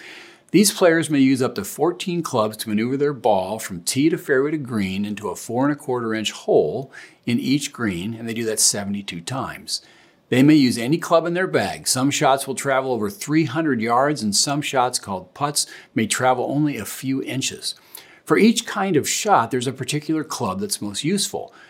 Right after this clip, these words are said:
Drivers are great for distance. Putters are for rolling a ball accurately over a short distance. Each shot or stroke counts the same in this game.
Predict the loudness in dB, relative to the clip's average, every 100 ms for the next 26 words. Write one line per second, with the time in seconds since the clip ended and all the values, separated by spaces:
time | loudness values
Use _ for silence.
0 | _ _ 2 4 6 4 0 -2 0 -2
1 | -2 -6 -4 0 0 0 -4 -2 -2 -4
2 | _ _ 0 2 4 2 0 -4 -4 0
3 | 2 2 2 4 2 4 2 0 -2 -8
4 | -6 -4 -2 -2 -2 -2 -2 -2 0 0
5 | -2 -8 -12 -10 -8 -10 -12 -20 _ 2
6 | 2 4 2 6 6 6 2 -2 -2 0
7 | 2 4 2 -4 -12 -20 _ -2 0 0
8 | -2 -2 0 2 2 2 -2 -4 -4 -4
9 | 0 0 -2 -4 -6 -14